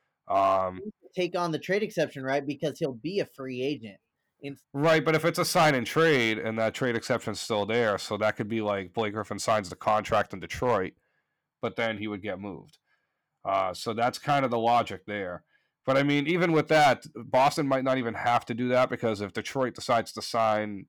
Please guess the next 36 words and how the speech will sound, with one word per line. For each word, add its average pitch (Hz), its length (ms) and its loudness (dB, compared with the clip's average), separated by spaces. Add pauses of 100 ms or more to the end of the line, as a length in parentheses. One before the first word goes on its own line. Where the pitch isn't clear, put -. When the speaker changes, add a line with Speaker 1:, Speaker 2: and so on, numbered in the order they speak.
Speaker 1:
Daniel 120 300 0
Theis 127 400 0
with 101 140 -8
the 107 80 -8
cap 120 260 0
money 113 240 -2
that 101 220 -8
they 95 320 -10
have 117 400 2 (500)
newly, 117 560 0 (440)
which 135 180 -6
they 131 100 0
will 151 180 4
have 139 140 2
some 120 140 -6
cap 135 260 2
room, 120 140 -2
I 107 40 0
think, 107 200 -10
next 110 240 -8
offseason 107 500 -2
anyway, 92 360 -8 (800)
they 143 140 2
might 147 320 2
actually 120 540 0
be 110 160 -4
able 104 160 -2
to 98 40 -4
sign 107 280 -2
Theis 107 340 -2
outright 98 380 0
and 95 160 -14
say 107 240 -2
they 101 100 -2
give 101 180 -2
him 92 240 -12